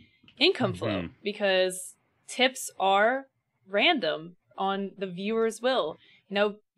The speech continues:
Speaker 1: viewership and tips can sometimes be correlated, you know? And, um, you know, so what are some things that you guys do to, you know, A,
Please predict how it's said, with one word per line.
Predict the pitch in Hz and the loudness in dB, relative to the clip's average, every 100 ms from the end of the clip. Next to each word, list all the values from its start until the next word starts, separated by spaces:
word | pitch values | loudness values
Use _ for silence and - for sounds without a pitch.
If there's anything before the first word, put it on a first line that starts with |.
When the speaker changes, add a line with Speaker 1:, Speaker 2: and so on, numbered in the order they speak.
| 202 | -4
Speaker 1:
viewership | 240 277 285 302 302 - - | -2 0 4 4 4 0 0
and | 208 202 202 202 | 2 4 2 0
tips | 202 226 220 - | 0 -2 -2 -10
can | - 226 | -4 -4
sometimes | 214 208 214 214 208 | -2 -4 -2 -4 -4
be | 202 | -8
correlated, | 202 185 202 196 156 170 175 | -6 -4 -2 0 -2 -4 -8
you | - | -8
know? | 180 180 202 - - _ _ _ _ _ | -4 -4 -4 -10 -20 _ _ _ _ _
And, | 214 214 202 202 196 196 202 - | 6 8 8 6 4 0 -4 0
um, | 208 190 185 180 180 - | 2 4 2 0 -4 -4
you | 226 | 0
know, | 226 | 0
so | 226 262 208 | 0 -2 -4
what | 240 285 | 0 0
are | |
some | 302 330 294 | 0 -2 -2
things | 294 262 262 254 | -2 -2 -2 0
that | 240 | 0
you | 214 | 2
guys | 226 208 202 202 196 - - - _ _ _ _ _ _ 190 | 6 8 8 6 2 -4 -10 -16 _ _ _ _ _ _ -10
do | 180 240 269 208 190 | 0 2 4 2 0
to, | - 220 202 190 185 180 180 180 _ | -2 0 2 4 2 2 0 -4 _
you | - 202 | -2 2
know, | 185 - - | 2 4 8
A, | 202 214 220 240 | 8 8 6 4